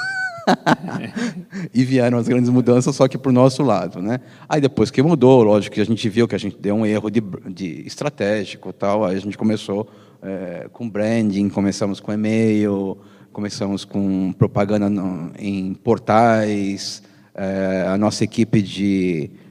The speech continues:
de P R também, é, ajudou muito, né? Mas foi,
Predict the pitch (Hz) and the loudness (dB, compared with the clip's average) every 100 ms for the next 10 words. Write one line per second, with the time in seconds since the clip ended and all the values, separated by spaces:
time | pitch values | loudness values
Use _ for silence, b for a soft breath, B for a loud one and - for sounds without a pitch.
0 | B - - - - 104 104 110 95 107 | B -10 -10 -2 2 4 6 4 2 -2
1 | - 95 98 104 104 98 92 92 73 98 | -2 -2 -2 -2 -4 -6 -8 -10 -12 -12
2 | 95 90 98 107 104 101 104 113 120 123 | -10 -8 -10 -6 -4 -2 2 4 4 2
3 | 120 110 107 - b b b _ - 101 | -2 -4 -4 -8 b b b _ -8 -6
4 | 95 98 92 - - 110 113 | -4 -4 -4 -6 0 2 2